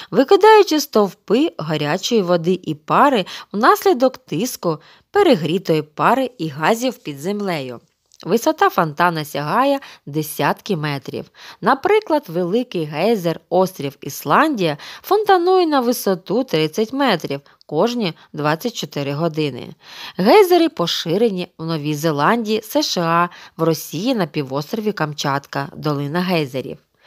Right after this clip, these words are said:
Нині люди навчились використовувати гейзери і гарячі джерела для опалення будинків і вироблення електроенергії. Для цього збудовані спеціальні геотермальні станції.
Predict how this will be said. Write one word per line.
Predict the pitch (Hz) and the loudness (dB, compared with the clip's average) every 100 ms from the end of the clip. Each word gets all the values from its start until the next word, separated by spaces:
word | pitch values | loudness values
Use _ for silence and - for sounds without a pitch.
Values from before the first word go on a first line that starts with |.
| - - | -20 -8
Нині | 202 269 440 392 262 | -2 2 4 4 4
люди | 185 277 208 185 170 | 4 4 2 0 0
навчились | - 202 220 - 440 381 | -2 -2 0 2 4 4
використовувати | 233 233 208 180 - - 208 262 202 170 160 - | 0 0 0 -2 -4 2 4 4 2 0 -4 -6
гейзери | 160 185 160 139 143 143 - - - | -2 0 0 -2 -6 -8 -12 -16 -8
і | - | -2
гарячі | 214 277 440 - | 4 6 6 4
джерела | 233 160 175 151 208 233 | -2 0 0 2 2 2
для | 170 160 | 0 -4
опалення | - 147 - 139 175 226 190 | -4 -10 -6 -4 -2 -2 -4
будинків | 143 139 151 143 139 135 143 _ - - | -4 -6 -4 -6 -8 -10 -10 _ -20 -2
і | 240 | 0
вироблення | 208 175 320 359 190 165 147 139 _ | 4 6 8 6 4 -2 -2 -8 _
електроенергії. | - 151 139 208 - 220 - 185 208 185 147 139 131 131 151 - - - | -4 -4 -4 -6 -4 -4 -2 -2 0 0 0 -4 -8 -10 -12 -20 -20 -12
Для | 175 240 | 2 4
цього | 302 440 381 | 4 4 4
збудовані | 269 180 202 160 240 277 220 | 2 0 -4 2 2 2 -4
спеціальні | 208 - 160 - 151 247 269 247 240 - - - | -6 -8 -8 -4 0 0 0 -8 -10 -18 -20 -2
геотермальні | 202 359 370 - 143 139 147 196 160 | 4 4 4 -2 -4 -4 -4 -4 -6
станції. | - 147 135 139 - 131 | -6 -6 -6 -8 -14 -14